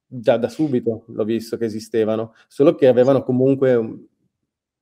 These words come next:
io ho avuto questo svantaggio rispetto ai pionierissimi, che sono entrato un filo dopo, perché ho aspettato che questa cosa prendesse un valore proprio perché avevo già un,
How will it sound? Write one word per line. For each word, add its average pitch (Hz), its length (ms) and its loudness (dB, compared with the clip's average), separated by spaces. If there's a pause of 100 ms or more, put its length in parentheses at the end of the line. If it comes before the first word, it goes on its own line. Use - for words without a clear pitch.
(340)
io 170 100 8
ho 160 40 10
avuto 147 260 4
questo 147 320 2
svantaggio 151 640 4
rispetto 131 460 -2
ai 120 120 2
pionierissimi, 135 1200 -2 (340)
che 139 80 0
sono 135 160 0
entrato 131 360 0
un 123 100 -2 (160)
filo 131 260 -2
dopo, 117 680 -2 (260)
perché 143 260 0
ho 135 40 8
aspettato 135 640 0
che 131 100 -4
questa 123 260 -4
cosa 123 220 0
prendesse 120 400 -4
un 143 60 -2
valore 139 200 2
proprio 135 240 -4
perché 117 180 -4
avevo 113 260 0
già 127 160 2
un, 113 260 -2